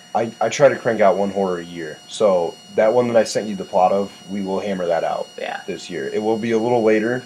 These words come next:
Speaker 1: because we have to wait for the corn, uh,
Speaker 2: Big, big, big.
Speaker 1: yeah, to get big, big, corn big, big. But we will, <laughs> but we will, we will make it. Um, we were actually supposed to make that last year, but it never worked out. I think it just, winter kicked our ass.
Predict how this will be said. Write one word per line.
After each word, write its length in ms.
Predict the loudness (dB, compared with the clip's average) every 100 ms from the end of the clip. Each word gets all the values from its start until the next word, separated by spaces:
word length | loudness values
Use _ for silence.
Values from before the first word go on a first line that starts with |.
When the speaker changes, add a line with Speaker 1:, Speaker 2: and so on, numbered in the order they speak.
| -8
Speaker 1:
because 340 | -6 -2 -2
we 100 | -2
have 100 | -4
to 40 | -4
wait 140 | -8 -8
for 80 |
the 60 | -14
corn, 380 | -6 -4 -4 -8 -14 -20 -20 -20 -10
uh, 360 | -4 0 0 0
Speaker 2:
Big, 220 | -4 -10 -14 -10
big, 160 | -10
big. 140 | -12 -16 -8
Speaker 1:
yeah, 280 | -2 -2 -2 -8 -20 -20
to 80 | -8
get 360 | -6 -6 -8
big, 200 | -6 -6
big, 220 | -4 -6 -4
corn 260 | -4 -2
big, 160 | -2 -4
big. 220 | -6 -6 -14 -20 -16 -2
But 280 | 0 0 -2 -10 -6
we 100 | -2
will, 380 | 4 4 2 -8 -16
<laughs> 140 | -10
but 140 | -4 0
we 120 | 2
will, 340 | 4 4 4
we 100 | 0
will 200 | 0 2
make 260 | 2 -2 -4
it. 160 | -8 -8 -4
Um, 320 | 0 0 -2 -10 -20 -16 -4
we 100 | 4
were 80 | 4
actually 300 | 4 0 -2
supposed 260 | 2 2
to 40 | 2
make 100 | -2
that 140 | 0 0
last 340 | 0 -2 -6
year, 240 | -16 -18 -8
but 240 | -4 -4 -4
it 120 | -4
never 220 | -2 0
worked 280 | 0 0 0
out. 300 | 2 2 2
I 80 | -2
think 180 | -4 -6
it 80 | -8
just, 260 | -10 -14 -16 -10
winter 360 | -6 -2 -2 -4
kicked 300 | -6 -10 -4
our 140 | -2
ass. 540 | -2 -4 -6 -8 -18